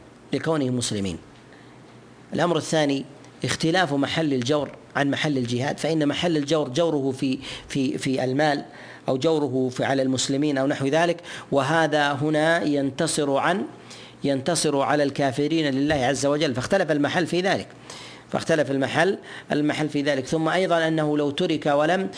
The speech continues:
يغزى معه لجوره فإنه يتسلط الكفر على الإسلام، وتلك مفسدة عظيمة.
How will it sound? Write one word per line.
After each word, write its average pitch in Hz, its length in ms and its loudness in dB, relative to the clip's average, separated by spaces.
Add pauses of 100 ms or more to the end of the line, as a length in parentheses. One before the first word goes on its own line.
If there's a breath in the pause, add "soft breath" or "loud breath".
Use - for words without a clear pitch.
(300 loud breath)
يغزى 139 500 2
معه 127 340 4 (760 loud breath)
لجوره 139 540 2 (440 loud breath)
فإنه 151 380 2
يتسلط 143 540 0
الكفر 139 320 -2
على 127 200 2
الإسلام، 135 380 0
وتلك 135 280 -2
مفسدة 123 600 -2
عظيمة. 123 340 0